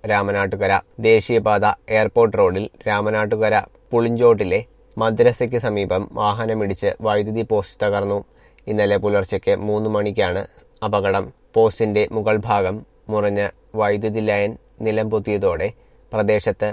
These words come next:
പത്ത് മണിക്കൂറോളം വൈദ്യുതി നിലച്ചു. ഇടിച്ച വാഹനം നിർത്താതെ പോയി. കെ സി ബി ജീവനക്കാരെത്തി റോഡിൽ കിടന്ന കമ്പികൾ മാറ്റിയാണ് ഗതാഗതം പുനഃസ്ഥാപിച്ചത്. ഏകദേശം ഇരുപതിനായിരം രൂപയുടെ നഷ്ടം കണക്കാക്കുന്നു.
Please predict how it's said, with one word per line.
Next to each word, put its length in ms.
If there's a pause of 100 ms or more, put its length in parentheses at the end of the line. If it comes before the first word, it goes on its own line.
പത്ത് 280
മണിക്കൂറോളം 640 (120)
വൈദ്യുതി 400
നിലച്ചു. 400 (640)
ഇടിച്ച 280
വാഹനം 500
നിർത്താതെ 460
പോയി. 320 (560)
കെ 200
സി 200
ബി 240
ജീവനക്കാരെത്തി 800 (260)
റോഡിൽ 360
കിടന്ന 320 (800)
കമ്പികൾ 500
മാറ്റിയാണ് 680 (440)
ഗതാഗതം 560
പുനഃസ്ഥാപിച്ചത്. 760 (500)
ഏകദേശം 600 (360)
ഇരുപതിനായിരം 680
രൂപയുടെ 460 (140)
നഷ്ടം 460
കണക്കാക്കുന്നു. 680